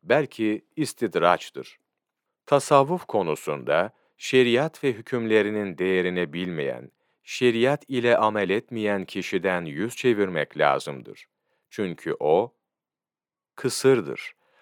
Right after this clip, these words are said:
Tarikatlarda da bir kimseye şeyhlik yahut halifelik ancak icazetle verilir. İcazeti,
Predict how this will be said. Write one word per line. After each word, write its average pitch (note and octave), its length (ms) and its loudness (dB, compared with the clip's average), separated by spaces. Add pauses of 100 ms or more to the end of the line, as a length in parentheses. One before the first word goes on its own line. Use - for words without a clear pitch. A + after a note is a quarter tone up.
(140)
Tarikatlarda C3 920 4
da D#2 220 4
bir C3 220 -4
kimseye A2+ 580 2
şeyhlik G2+ 720 -2 (380)
yahut B2+ 480 2
halifelik G2 760 0
ancak B2 560 0
icazetle A2 840 4
verilir. C2 480 -2 (520)
İcazeti, F2 880 0